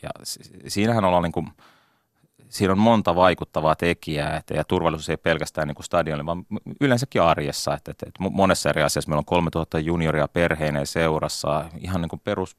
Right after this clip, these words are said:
perusasioissa, niin kuin mitkä erilaisia turvallisuusasioita, ää, ja tota, äm,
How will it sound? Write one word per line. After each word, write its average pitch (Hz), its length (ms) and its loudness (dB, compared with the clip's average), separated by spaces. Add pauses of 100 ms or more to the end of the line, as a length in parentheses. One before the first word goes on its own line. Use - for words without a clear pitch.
(100)
perusasioissa, 85 720 -2
niin 73 80 -8
kuin - 140 -8
mitkä - 180 -6 (100)
erilaisia 76 440 0
turvallisuusasioita, 73 1080 -4 (440)
ää, 73 360 2 (100)
ja 76 220 0
tota, 73 580 0 (320)
äm, 69 400 -2